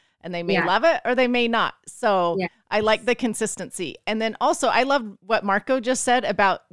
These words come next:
Speaker 1: getting to know what vegetable they're eating. I hadn't ever thought of that, but I actually think that's really true because the other day, my daughter was helping me make asparagus, and she was squeezing lemon over it, and then she was putting some lemon pepper on it, and then she s-,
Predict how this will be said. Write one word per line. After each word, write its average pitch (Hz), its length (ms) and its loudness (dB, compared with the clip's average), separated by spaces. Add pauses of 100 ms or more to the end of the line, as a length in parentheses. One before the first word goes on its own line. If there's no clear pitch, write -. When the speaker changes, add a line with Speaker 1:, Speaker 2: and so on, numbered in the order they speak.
Speaker 1:
getting 226 300 -2
to 226 120 -4
know 190 200 -2
what 196 260 0
vegetable 220 540 -2
they're 180 260 -2
eating. 226 460 -4
I 233 80 0
hadn't 302 300 0
ever 247 240 0
thought 208 240 2
of 269 80 -4
that, 330 240 2
but 254 120 0
I 240 140 0
actually 254 360 -4
think 349 200 -6
that's 285 220 -6
really 220 400 -2
true 269 280 -8
because 196 680 -4 (540)
the - 100 -4
other 269 200 2
day, 254 260 4
my 226 160 2
daughter 214 240 2
was 208 140 -2
helping 208 280 -2
me 202 100 -4
make 190 240 -4
asparagus, 226 840 0 (360)
and 202 340 0
she 220 120 -6
was 208 140 0
squeezing 233 480 -4
lemon 226 340 0
over 208 280 0
it, 208 300 4
and 175 160 -6
then 180 120 -6
she 214 160 -8
was 214 160 -4
putting 233 280 -4
some 247 220 -4
lemon 214 300 0
pepper 214 360 -2
on 196 200 0
it, 196 280 -2
and 180 120 -8
then 180 80 -8
she 226 140 -10
s-, - 120 -10